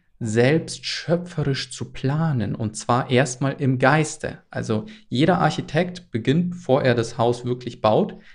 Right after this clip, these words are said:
erstmal das Haus in seinem Geiste zu bauen. Ja? Also erst wenn wir es geistig erbauen, können wir es auch Wirklichkeit werden lassen.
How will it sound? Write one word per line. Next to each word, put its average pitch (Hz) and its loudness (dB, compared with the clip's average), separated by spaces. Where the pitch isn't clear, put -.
erstmal 156 4
das 123 2
Haus 131 2
in 127 4
seinem 131 4
Geiste 180 4
zu - -6
bauen. 101 2
Ja? 123 -2
Also 123 2
erst 175 2
wenn 143 2
wir 135 2
es - -6
geistig 175 2
erbauen, 127 4
können 143 2
wir 139 2
es 143 -2
auch - -8
Wirklichkeit 147 2
werden 107 -6
lassen. - -16